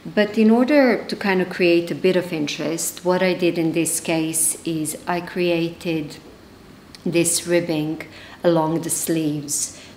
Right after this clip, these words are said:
that, uh, kind of continued from the turtleneck here. And, uh, I really like it.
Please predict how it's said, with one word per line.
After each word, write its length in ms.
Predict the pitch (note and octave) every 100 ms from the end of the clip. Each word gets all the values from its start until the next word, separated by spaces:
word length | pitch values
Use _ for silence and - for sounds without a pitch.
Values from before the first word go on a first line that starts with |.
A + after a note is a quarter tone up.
| -
that, 500 | D3+ D#3+ D3 D3 -
uh, 200 | D#3 D3+ -
kind 200 | D#3+ D3+
of 120 | D3
continued 720 | E3+ D3+ - D#3 D3+ D3 D3
from 320 | - D#3+ D3
the 140 | C#3+ D3
turtleneck 1000 | - D3+ C#3+ D3 C#3 C#3 - - - - - - -
here. 360 | - E3 D3 D3+ - - -
And, 420 | G3+ G3+ G3+ G3
uh, 220 | G#3 G3 -
I 60 |
really 260 | G#3 B3 B3+
like 420 | B3 E3+ F3+ F3+ -
it. 340 | - - -